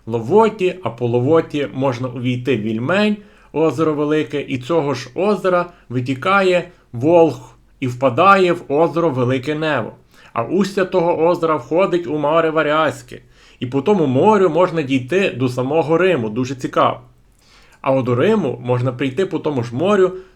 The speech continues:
до Цесарьограда, а від Цесарограда прийти в Понт море, у яке впадає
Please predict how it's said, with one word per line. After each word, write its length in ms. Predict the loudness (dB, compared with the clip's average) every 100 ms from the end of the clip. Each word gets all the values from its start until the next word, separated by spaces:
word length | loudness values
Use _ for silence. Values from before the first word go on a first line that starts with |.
| -6
до 380 | 0 0 0 -6
Цесарьограда, 880 | -6 -4 -2 -2 2 2 2 0 -10 _ _ _ -2
а 100 | 0
від 220 | 0 -2
Цесарограда 920 | -2 -2 -2 -4 -2 0 2 0 -4 -12 -10
прийти 600 | -6 -6 -2 0 -2 -4 -20 _
в 60 | _
Понт 380 | -2 0 -2 -2
море, 420 | 0 2 0 -4 -16 _ _ -6
у 100 | -4
яке 320 | -4 -2 -2
впадає 680 | -2 -6 -2 0 2 0